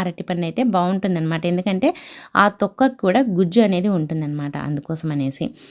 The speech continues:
ఇలా అప్లై చేసి ఇలా బాగా రుద్దేశామంటే చూడండి, ఇలా మనకి బాగా రుద్దేసేసి ఆరిన తర్వాత నార్మల్ వాటర్‌తో కడిగేసుకోండి.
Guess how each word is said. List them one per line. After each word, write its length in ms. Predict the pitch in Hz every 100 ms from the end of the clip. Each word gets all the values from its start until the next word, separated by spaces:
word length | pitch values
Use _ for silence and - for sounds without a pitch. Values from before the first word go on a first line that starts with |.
| - -
ఇలా 180 | 240 240 196
అప్లై 260 | - 165 170
చేసి 420 | 165 160 320 466 _ -
ఇలా 200 | 202 175 160
బాగా 220 | 156 175
రుద్దేశామంటే 720 | 185 143 170 165 160 151 180 -
చూడండి, 460 | 175 160 156 196 349 - - - -
ఇలా 240 | 196 175 - _
మనకి 300 | 175 165 170
బాగా 340 | 165 151 160 185
రుద్దేసేసి 540 | 160 160 175 156 156 269 -
ఆరిన 320 | 175 185 214
తర్వాత 360 | 185 165 151 240
నార్మల్ 460 | 240 175 165 170
వాటర్‌తో 420 | 165 156 151 160 240
కడిగేసుకోండి. 760 | 190 156 160 - 156 147 226